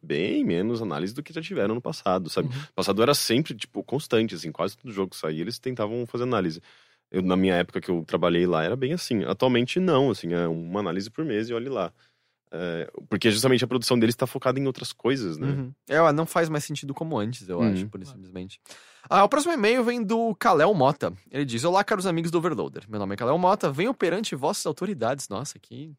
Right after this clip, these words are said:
Speaker 3: que, né? Ah, "do mundo dos games, a fim que possam me orientar a expor as suas opiniões. Tenho atualmente um PlayStation quatro e ultimamente penso cada vez mais em comprar um Xbox One. Explico. Não joguei quase nada da geração passada. Fui ter um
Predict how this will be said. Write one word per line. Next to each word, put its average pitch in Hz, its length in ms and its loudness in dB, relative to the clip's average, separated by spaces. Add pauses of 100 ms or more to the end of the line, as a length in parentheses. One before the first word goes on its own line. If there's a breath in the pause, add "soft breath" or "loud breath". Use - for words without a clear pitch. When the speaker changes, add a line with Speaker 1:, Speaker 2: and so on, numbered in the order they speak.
Speaker 3:
que, 151 320 -12
né? 131 260 -8 (580 soft breath)
Ah, 151 280 8
"do 160 120 4
mundo 202 180 6
dos 226 140 2
games, 214 320 4
a 240 80 6
fim 220 180 -2
que - 80 -14
possam 208 320 2
me 208 80 2
orientar 190 400 2
a - 20 0
expor 156 360 0
as 185 80 -2
suas 143 240 -4
opiniões. 127 640 -6 (380 loud breath)
Tenho 240 200 2
atualmente 240 480 4
um 226 60 0
PlayStation 202 480 0
quatro 139 380 0
e 135 40 -2
ultimamente 175 560 0
penso 202 280 -4
cada 180 220 0
vez 196 220 -2
mais 160 220 0
em 175 40 -8
comprar 151 340 0
um 151 80 0 (100)
Xbox - 400 -2
One. 85 200 -4 (180)
Explico. - 460 -4 (400)
Não 208 80 2
joguei 226 180 0
quase 240 300 4
nada 185 260 4
da 190 100 2
geração 185 360 2
passada. 127 480 2 (300 loud breath)
Fui 165 140 -2
ter 190 140 4
um 190 80 2